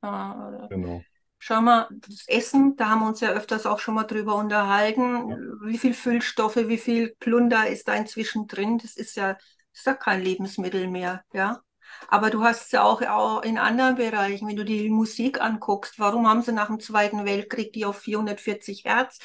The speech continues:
Speaker 1: Die kann nicht mehr her-, äh, äh, nähern. Da, da, da, da, da, das weißt du ja mit deinem, vorhin mit dem, weißt schon, mit den Metallplatten,
Speaker 2: Ja.
Speaker 1: mit dem Klang.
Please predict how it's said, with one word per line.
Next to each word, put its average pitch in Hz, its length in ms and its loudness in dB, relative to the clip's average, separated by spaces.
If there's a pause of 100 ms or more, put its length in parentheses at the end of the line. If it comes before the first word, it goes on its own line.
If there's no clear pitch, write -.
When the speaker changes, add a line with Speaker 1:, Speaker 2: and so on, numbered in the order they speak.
(220)
Speaker 1:
Die 202 80 -6
kann 226 240 4
nicht 269 160 6
mehr 226 200 4
her-, 202 440 0
äh, 202 540 -4 (340)
äh, 196 260 -2
nähern. 208 840 2
Da, 214 140 -8
da, 208 160 -8
da, 208 180 -6
da, 208 180 0
da, 208 240 -4
das 202 320 -8
weißt 226 240 4
du 262 60 10
ja 220 80 4
mit 208 180 -2
deinem, 196 400 0
vorhin 208 380 2
mit 208 120 -2
dem, 196 760 -4
weißt 214 240 -2
schon, 220 100 2
mit 208 100 -2
den 208 300 -2
Metallplatten, 202 800 2
Speaker 2:
Ja. 143 80 2
Speaker 1:
mit 113 60 0
dem 175 120 -6 (280)
Klang. 190 360 2